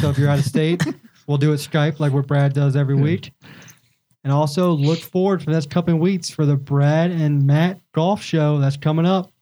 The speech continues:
Speaker 1: We're gonna get that rolling. Well, so we'll talk more about that show later on.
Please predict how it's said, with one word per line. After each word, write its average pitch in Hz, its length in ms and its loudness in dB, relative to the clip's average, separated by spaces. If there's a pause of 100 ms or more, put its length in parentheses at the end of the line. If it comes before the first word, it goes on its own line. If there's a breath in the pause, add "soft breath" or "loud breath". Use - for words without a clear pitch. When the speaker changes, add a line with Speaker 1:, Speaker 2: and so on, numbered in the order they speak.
(120)
Speaker 1:
We're 135 80 0
gonna 131 120 2
get 143 120 -2
that 151 140 0
rolling. 156 520 0 (1120)
Well, 131 100 0
so 143 100 -2
we'll 151 100 2
talk 160 240 -2
more 160 180 0
about 143 240 -2
that 147 200 0
show 151 460 0 (120)
later 143 260 2
on. 156 320 0